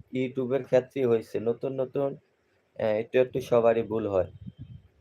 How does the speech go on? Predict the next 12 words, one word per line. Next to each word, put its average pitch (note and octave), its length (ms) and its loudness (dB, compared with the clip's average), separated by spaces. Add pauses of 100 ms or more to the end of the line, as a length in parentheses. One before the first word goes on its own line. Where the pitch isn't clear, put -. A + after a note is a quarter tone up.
(2750)
তো C#3+ 240 8
যারা D3 640 8
যে D3 160 4
যেখান C#3+ 320 2
থেকে D3 180 6
দেখতেছেন C#3+ 520 2
অবশ্যই C#3 360 2
কমেন্ট C#3 360 2
করবেন, C3+ 340 2
কেমন C#3 320 4
আছেন C3 260 0
আপনারা C3 560 4